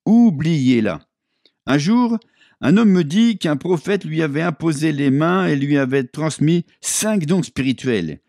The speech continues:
y compris les dons de guérir et la parole de connaissance.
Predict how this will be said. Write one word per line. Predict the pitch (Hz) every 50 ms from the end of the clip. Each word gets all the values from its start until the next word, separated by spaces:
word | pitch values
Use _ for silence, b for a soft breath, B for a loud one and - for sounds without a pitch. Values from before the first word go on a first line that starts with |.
| _ _
y | - 226 240 185
compris | 185 220 220 180 - - 147 175 190 185
les | 170 156 143
dons | 127 143 175 175
de | 139 135 131
guérir | 107 98 135 156 143 127 135 139 143 151 143 139 b b b b b b
et | - 131 143
la | 135 131 120
parole | - 131 123 120 131 143 135
de | 113 117
connaissance. | - - 131 123 117 113 - - 110 95 87 - - - -